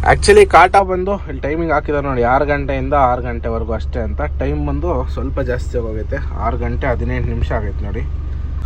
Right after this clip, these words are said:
ಹಂಗಾಗಿ ಅವ್ರಿಗೆ ಫೋನ್ ಮಾಡಿದ್ದಕ್ಕೆ ಬರ್ತೀನಿ ಅಂದರು, ಅವ್ರಿಗೆ ವೇಟಿಂಗು. ಬಂದ ತಕ್ಷಣ ಕಾಟ ಮಾಡಿಸ್ಕೊಂಡು ಹೋಗೋಣ. ಎರಡು ಗಾಡಿ, ಎಸ್ ಎಲ್ ಆರ್ ಗಾಡಿ ಕೂಡ ಬಂದೈತೆ ನಮ್ಮದು, ನಮ್ಮ ಫ್ರೆಂಡ್ ಕುಶಾಲಣ್ಣ ಅವ್ರದ್ದು ಎಸ್ ಎಲ್ ಆರ್ ಗಾಡಿ ನೋಡಿ, ಬೆಂಜ್.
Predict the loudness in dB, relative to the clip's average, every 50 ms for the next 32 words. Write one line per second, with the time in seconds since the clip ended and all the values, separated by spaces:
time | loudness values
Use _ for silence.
0 | -4 -2 0 2 4 6 6 8 8 8 8 8 8 6 6 6 6 6 8 6
1 | 4 4 4 4 2 2 0 0 0 -2 -2 -2 -4 -2 -2 -2 -2 -4 -4 -4
2 | -6 -6 -8 -10 -12 -10 -10 -8 -8 -8 -4 -2 -2 -2 -2 -4 -4 -4 -6 -6
3 | -6 -6 -6 -6 -6 -6 -6 -4 -4 -4 -4 -4 -4 -4 -4 -4 -4 -4 -4 -2
4 | -4 -4 -4 -4 -4 -2 -2 0 0 0 0 0 0 0 0 0 0 0 0 0
5 | -2 -2 -4 -4 -4 -4 -2 0 0 0 0 -2 -2 -2 -2 -2 -2 -2 -2 -4
6 | -4 -4 -4 -4 -6 -6 -6 -6 -6 -6 -6 -8 -8 -6 -6 -6 -8 -8 -8 -8
7 | -8 -8 -10 -10 -10 -10 -10 -10 -10 -10 -10 -10 -10 -8 -6 -6 -6 -6 -6 -6
8 | -6 -8 -8 -8 -8 -10 -8 -8 -8 -8 -8 -8 -6 -6 -4 -4 -4 -4 -4 -6
9 | -6 -6 -8 -8 -8 -8 -8 -8 -10 -8 -8 -8 -10 -10 -10 -10 -8 -8 -6 -2
10 | 0 2 2 2 2 0